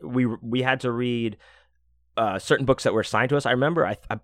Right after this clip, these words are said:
pretty sure that we read Tom Sawyer or Huck Finn, one of those, because all the N-words were blacked out of the book, like, with a marker,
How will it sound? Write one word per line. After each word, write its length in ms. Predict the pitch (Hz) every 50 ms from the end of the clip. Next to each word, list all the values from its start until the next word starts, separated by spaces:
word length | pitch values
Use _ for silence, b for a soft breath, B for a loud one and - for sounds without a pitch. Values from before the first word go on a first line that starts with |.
| _ _ _ _
pretty 400 | - - - - 185 240 302 156
sure 420 | - - - 139 160 165 123 107
that 140 | 98 90 69
we 140 | 98 107 110
read 320 | 101 101 107 104 98 92
Tom 300 | - - - 104 107 107
Sawyer 600 | 98 - - 117 113 120 113 98 90 92 95 - _ _ _ _ _ _ _ _ _ _ _ _
or 300 | - 123 139 160 170 160
Huck 320 | 131 135 135 127 - -
Finn, 320 | - - 117 95 95 92 87
one 240 | 92 117 151 185 180
of 140 | 131 95
those, 340 | 92 95 87 80 78 78 -
because 380 | - - 107 - - 113 98 95
all 280 | - 104 110 127 131
the 200 | 120 113 110 101
N-words 560 | 98 117 123 120 107 98 90 87 85 - - -
were 160 | 98 92 85
blacked 420 | 78 107 104 95 90 - _ -
out 300 | 113 101 95 90 90 - _
of 160 | - 101 85
the 80 | 85 90
book, 400 | 78 - 101 92 76 - - -
like, 200 | 98 90 87 -
with 120 | 90 -
a 40 | 92
marker, 500 | 92 95 98 95 87 - 92 85 78